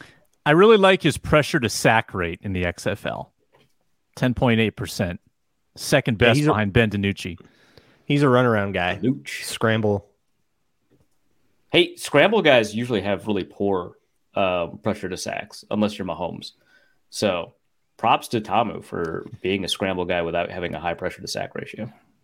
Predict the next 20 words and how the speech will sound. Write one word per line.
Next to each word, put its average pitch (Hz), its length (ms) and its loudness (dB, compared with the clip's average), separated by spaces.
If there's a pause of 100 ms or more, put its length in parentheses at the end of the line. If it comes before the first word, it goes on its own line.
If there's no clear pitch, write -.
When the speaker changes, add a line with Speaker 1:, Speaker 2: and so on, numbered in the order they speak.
(960)
Speaker 1:
He'll 196 300 4
probably 180 420 4
be 175 140 -2
playing 165 440 2
on 160 200 0
Saturday 120 420 2
against 123 300 0
the 190 100 2
Cardinals, 117 580 2
who 117 120 0
come 131 360 0
to 131 320 0
a 123 180 0
sweltering 127 1200 0 (680)
Twin 113 280 0
Cities. 85 640 -4 (560)
If 135 160 -2
you're 131 100 2
not 156 220 4
local, 127 560 0